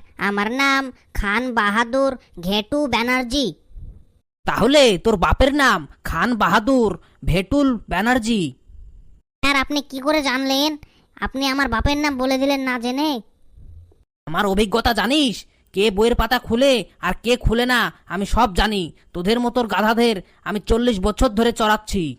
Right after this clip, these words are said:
Speaker 1: স্যার, আপনার যা অভিজ্ঞতা, আপনার তো সিআইডিতে চাকরি পাওয়া দরকার ছিল।
Speaker 2: লে, লে, আমার আর নাম করতে হবে না ও তো। এই,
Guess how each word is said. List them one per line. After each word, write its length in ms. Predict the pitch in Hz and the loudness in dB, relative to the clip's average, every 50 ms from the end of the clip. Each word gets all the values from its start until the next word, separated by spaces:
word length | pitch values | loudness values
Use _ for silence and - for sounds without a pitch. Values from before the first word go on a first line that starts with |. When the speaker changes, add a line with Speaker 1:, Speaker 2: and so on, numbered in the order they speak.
| _ _ _ - - - - - - - - - - - _ _ _ _ _ _ _ | _ _ _ -20 -20 -20 -18 -16 -16 -16 -16 -18 -20 -20 _ _ _ _ _ _ _
Speaker 1:
স্যার, 240 | 226 254 277 285 262 233 - - - - 196 202 214 | 2 4 4 4 2 0 -6 -14 -14 -8 -4 -4 -4
আপনার 300 | - - 269 285 285 277 247 | -4 -2 0 0 0 2 2
যা 80 | 302 285 277 269 | 2 4 4 4
অভিজ্ঞতা, 520 | 240 262 277 247 233 269 262 - 294 302 311 277 254 240 - _ - - _ - | 4 2 2 2 0 -2 0 2 2 4 4 2 0 -2 -8 _ -20 -20 _ -4
আপনার 400 | 208 220 220 - 269 269 277 277 - | -4 -4 -2 -2 -2 -2 -2 0 0
তো 60 | 311 302 - - | -2 -2 -2 -2
সিআইডিতে 540 | - 277 269 269 254 262 262 285 - 311 294 277 | -4 -2 -2 0 0 0 0 0 0 0 0 -2
চাকরি 280 | 247 240 - 262 269 277 - | -4 -4 -4 -4 -6 -2 0
পাওয়া 200 | 285 294 277 262 | 0 0 0 -2
দরকার 260 | 240 247 - 269 262 - - | -4 -4 -4 -6 -6 -4 -4
ছিল। 180 | - 285 269 262 233 220 208 202 - _ _ _ - - - - - - - - - _ _ _ - - 165 | -4 -2 0 0 0 -2 -4 -6 -10 _ _ _ -20 -20 -20 -20 -18 -18 -18 -18 -20 _ _ _ -6 -2 2
Speaker 2:
লে, 140 | 190 226 247 240 247 | 4 4 6 6 6
লে, 100 | 269 262 247 214 165 180 | 6 6 6 4 2 0
আমার 180 | 202 220 233 247 247 | 2 2 4 4 4
আর 80 | 247 233 233 | 2 2 2
নাম 120 | 202 220 233 226 233 | 0 0 0 0 -2
করতে 220 | 226 220 - 262 233 208 | -2 0 0 0 0 2
হবে 160 | 214 226 220 208 | 0 0 0 0
না 80 | 185 165 135 - _ _ _ - | 0 -2 -2 -6 _ _ _ -10
ও 20 | 175 165 - | -8 -4 -2
তো। 100 | 175 151 131 120 - - - - - - - - - - - _ _ _ _ - - 180 202 233 | -4 -4 -4 -6 -12 -18 -18 -18 -16 -16 -16 -18 -20 -20 -20 _ _ _ _ -6 -2 0 2 4
এই, 120 | 240 | 4